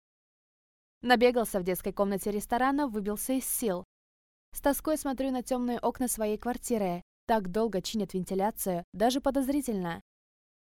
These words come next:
Бросаю быстрый взгляд на Артура. Он как раз осторожно достает Федю, прижимает к себе. «Тихо, сынок, спи, это папа», успокаивает его. Выглядит при этом так трогательно, что у меня слезы наворачиваются.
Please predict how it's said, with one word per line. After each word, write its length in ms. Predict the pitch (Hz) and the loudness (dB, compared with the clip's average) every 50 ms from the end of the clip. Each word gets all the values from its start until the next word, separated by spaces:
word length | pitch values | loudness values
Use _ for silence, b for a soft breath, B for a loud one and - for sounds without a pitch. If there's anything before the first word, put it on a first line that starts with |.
| _ - | _ -2
Бросаю 460 | - 240 247 240 - 311 311 320 330 254 | 2 2 4 4 6 6 6 6 4 4
быстрый 300 | 233 247 - - 262 254 | 0 0 0 0 -2 -2
взгляд 340 | 226 202 208 202 202 - | 0 2 2 2 2 2
на 140 | 208 214 240 | 0 0 -2
Артура. 500 | 262 - - 269 240 214 190 175 175 190 - _ - | -2 -2 0 0 2 4 2 2 0 -2 -6 _ -2
Он 160 | 262 302 302 | 0 0 2
как 160 | - 311 - | 0 -2 0
раз 180 | - 302 294 - | 0 0 0 0
осторожно 540 | - 277 - - 269 269 269 269 247 269 240 | -2 -4 0 0 2 2 2 2 2 0 0
достает 400 | 240 233 - 226 214 208 202 - | 0 -2 -2 0 0 -2 -2 -2
Федю, 400 | - 269 262 240 202 190 175 - - | 0 2 2 2 2 2 -2 -2 -2
прижимает 520 | - 196 196 185 180 180 180 180 196 196 - | 0 0 2 2 2 0 0 0 0 -2 -4
к 60 | - | -6
себе. 460 | - - 190 175 185 180 175 170 175 _ _ _ _ _ _ _ _ _ _ _ _ - | -6 -4 -2 0 0 0 0 -2 -6 _ _ _ _ _ _ _ _ _ _ _ _ -4
«Тихо, 340 | - 277 277 247 - - 180 | 2 4 4 4 2 0 -4
сынок, 340 | - - 175 175 170 - - | -2 -2 -2 -2 -2 -4 -6
спи, 360 | - - - 233 202 175 180 - | -8 -6 -4 -2 -2 -2 -4 -4
это 240 | - 208 214 - 240 | -4 -4 -2 -2 -2
папа», 480 | - 233 214 202 - 185 170 185 196 - _ _ _ _ _ _ - | -2 0 -2 0 0 -2 -4 -4 -6 -10 _ _ _ _ _ _ -10
успокаивает 680 | 208 - - 190 180 - 180 180 175 175 175 175 175 - | -8 -4 -4 -4 -4 -2 -2 -2 -2 0 -2 -2 -4 -4
его. 400 | 185 196 220 190 196 185 175 175 - _ _ _ _ _ - | -4 -4 -4 -2 -2 -2 -4 -4 -8 _ _ _ _ _ -6
Выглядит 520 | 220 220 285 262 277 269 247 269 262 - | 0 2 4 4 4 2 0 -2 -6 -6
при 180 | - 277 262 254 | -4 -2 0 0
этом 280 | 262 262 - 262 247 | 0 2 2 0 0
так 240 | 220 - 262 262 - | 2 4 2 2 2
трогательно, 680 | - - 220 220 220 220 202 - 196 185 180 175 170 - _ | 0 -2 -2 0 0 0 0 0 -2 -2 -2 -2 -4 -6 _
что 200 | - - - 294 - | -8 -2 -2 -2 0
у 60 | 262 | 2
меня 240 | 262 269 269 285 277 | 2 2 4 4 2
слезы 340 | - - 262 262 254 202 190 | 2 2 2 2 2 2 2
наворачиваются. 1040 | 180 175 175 196 214 226 220 214 - - 180 180 175 170 160 - - 190 175 175 | 0 2 4 4 4 4 2 0 -2 -4 -2 -2 -2 -2 -2 -2 -2 -2 -2 -2